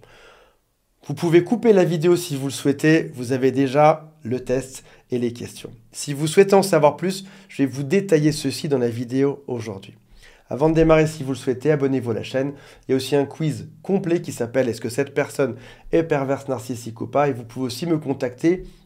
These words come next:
Il y a un lien sous cette vidéo. Alors, pour comprendre ces deux questions et pour aussi savoir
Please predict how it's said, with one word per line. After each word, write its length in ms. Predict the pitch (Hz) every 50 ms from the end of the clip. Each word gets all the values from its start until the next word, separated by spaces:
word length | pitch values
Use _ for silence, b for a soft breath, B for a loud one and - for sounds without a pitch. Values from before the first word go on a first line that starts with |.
| B B
Il 80 | 131 127
y 60 | 135
a 60 | 135
un 40 | 135
lien 220 | 139 151 170 170
sous 180 | 160 - - 175
cette 220 | 151 - 147 131
vidéo. 260 | 117 117 107 110 104 - _ _ - - - _ _ _ -
Alors, 300 | 139 139 131 117 - -
pour 200 | - 139 135 -
comprendre 560 | - 196 214 - - - 220 220 202 175 160
ces 200 | 151 - 160 147
deux 180 | 135 147 160
questions 640 | 160 - 160 156 151 - - - 180 190 214 220 220 -
et 80 | 143
pour 220 | 139 - - 151 151
aussi 300 | 170 160 156 - 165 156
savoir 680 | - - 175 170 165 170 175 175 170 151 113 -